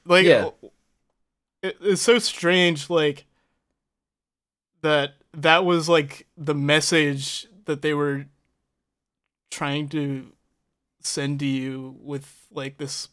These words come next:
Speaker 1: cartoon. Like, it had nothing to do with the cartoon.
Speaker 2: Yeah.
Speaker 1: Other than, like, they were, like, solving, like, this big issue or whatever. But, like,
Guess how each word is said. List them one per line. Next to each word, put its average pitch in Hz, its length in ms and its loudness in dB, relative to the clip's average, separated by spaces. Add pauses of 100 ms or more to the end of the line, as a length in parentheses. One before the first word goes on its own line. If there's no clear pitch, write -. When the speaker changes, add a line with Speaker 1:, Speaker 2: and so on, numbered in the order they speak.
(640)
Speaker 1:
cartoon. 143 720 -6 (1000)
Like, 185 120 4
it 220 80 10
had 277 140 6
nothing 214 400 4
to 185 60 4
do 185 120 0
with 190 120 2
the 151 60 -2
cartoon. 151 560 -2
Speaker 2:
Yeah. 92 260 -2 (160)
Speaker 1:
Other 160 200 2
than, 160 240 2
like, 147 340 0 (960)
they 160 120 2
were, 160 140 2
like, 156 220 2
solving, 147 800 0 (880)
like, 143 240 -6
this 139 280 -6 (1500)
big 143 180 -2
issue 143 440 -4
or 139 140 -4
whatever. 139 360 -6
But, 147 200 -6
like, 170 340 0